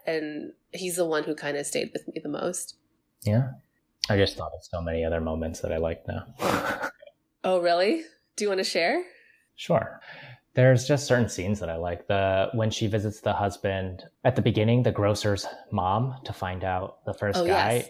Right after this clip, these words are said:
Speaker 2: and the husband's like, "I gotta relieve stress somehow." And he, his way of relieving <laughs> stress is he hole punches the, her plan.
Speaker 1: <laughs>
Speaker 2: So there's just these perfect hole punches. <laughs>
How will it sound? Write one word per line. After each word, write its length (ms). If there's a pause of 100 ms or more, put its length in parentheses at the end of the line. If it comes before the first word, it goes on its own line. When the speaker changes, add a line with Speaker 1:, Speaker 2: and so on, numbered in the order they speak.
(100)
Speaker 2:
and 400
the 60
husband's 380
like, 220
"I 80
gotta 220
relieve 360
stress 340
somehow." 420
And 160
he, 320 (100)
his 200
way 140
of 120
relieving 220
<laughs> 40
stress 460
is 100
he 140
hole 300
punches 600 (120)
the, 220
her 140
plan. 600 (120)
Speaker 1:
<laughs> 120
Speaker 2:
So 160
there's 220
just 260
these 180
perfect 400
hole 240
punches. 560 (360)
<laughs> 140